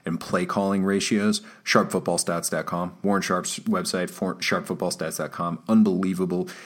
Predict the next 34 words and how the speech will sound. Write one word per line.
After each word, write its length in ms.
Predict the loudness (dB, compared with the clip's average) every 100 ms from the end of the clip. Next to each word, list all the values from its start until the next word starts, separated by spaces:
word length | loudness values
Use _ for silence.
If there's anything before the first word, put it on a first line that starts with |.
| -12
You 80 | -4
go 140 | 2 2
over 180 | 2 -2
to 320 | 0 2 2
the 240 | 0 -2 -2
offensive 500 | -4 -2 -4 -4 -6
tab 380 | -4 -2 -2
there, 320 | -2 -2 -2 -2
under 160 | -2
the 80 | 0
offense 420 | 0 -2 -2 -4
tab, 300 | -2 -4 -4 -10 -10
play 180 | -6 -4
calling 280 | -4 -6
frequency 540 | -4 -4 -4 -4 -2 -2
and 60 |
efficiency 560 | -4 -4 -4 -2 -2 -2
and 140 | -2
success, 480 | -4 -4 -4 -4 -6
give 180 | -4 -4
you 180 | -2 0
all 160 | 0
the 140 | 0 0
information 540 | -2 -4 -4 -4 -2
you 80 | -2
need 220 | -4 -6
to 100 | -6
know. 240 | -4 -4 -8 _
Wonderful 500 | 0 2 4 2 -2
resource. 480 | -4 -4 -4 -6 -8 -12 -20 -14 0
Have 220 | 2 2
to 100 | 0
recommend 440 | -2 -2 -4 -4
that. 220 | -6 -10